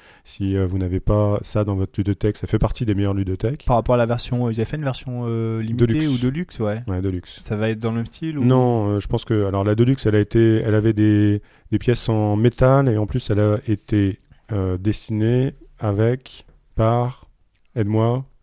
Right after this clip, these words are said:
Speaker 2: Enfin, je sais pas, en tout cas, Saint-Arnaud.
Speaker 1: Il est, il est super
Speaker 2: C'est
Speaker 1: connu, lui.
Speaker 2: Saint-Arnaud de McDo.
Speaker 1: <clears throat> On verra.
Speaker 2: Ouais.
Speaker 1: Alors, juste un mot pour vous dire que,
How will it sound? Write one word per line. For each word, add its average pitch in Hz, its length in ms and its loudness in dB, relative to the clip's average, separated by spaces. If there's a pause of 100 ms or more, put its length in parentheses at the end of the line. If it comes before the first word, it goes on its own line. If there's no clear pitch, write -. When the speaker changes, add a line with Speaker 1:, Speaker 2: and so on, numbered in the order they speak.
(120)
Speaker 2:
Enfin, 104 40 -8
je 95 40 -8
sais - 60 -16
pas, 101 80 -6
en 95 40 -6
tout 101 80 -8
cas, 107 120 -4
Saint-Arnaud. 117 460 0
Speaker 1:
Il 104 80 -4
est, 101 260 -4
il 113 80 0
est 117 60 2
super 123 340 4
Speaker 2:
C'est - 60 -4
Speaker 1:
connu, 104 220 2
lui. 95 200 -4 (220)
Speaker 2:
Saint-Arnaud 107 440 -8
de 95 60 -10
McDo. 87 220 -14 (200)
Speaker 1:
<clears throat> 107 220 -14
On 92 140 -10
verra. 87 220 -12 (1160)
Speaker 2:
Ouais. 101 140 -6 (440)
Speaker 1:
Alors, 127 160 4
juste 135 160 2
un 147 40 6
mot 147 100 4
pour 135 120 4
vous 131 80 4
dire 135 200 4
que, 131 280 8